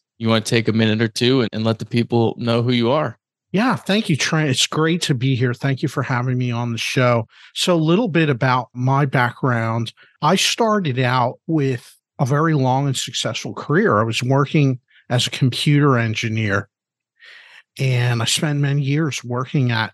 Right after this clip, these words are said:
Speaker 2: technology companies, a lot of startup companies. And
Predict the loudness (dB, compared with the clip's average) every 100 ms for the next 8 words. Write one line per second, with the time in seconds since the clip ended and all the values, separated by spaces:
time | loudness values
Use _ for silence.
0 | _ _ _ _ -4 -4 0 0 2 0
1 | 0 -2 -2 -2 -2 -2 -4 -4 -2 -2
2 | 2 2 2 2 0 2 2 2 0 -4
3 | -4 -4 -4 -4 -2 -2 -4 -8 _ _
4 | -20 -20 _ _ 0 2 4 4 2 2
5 | 2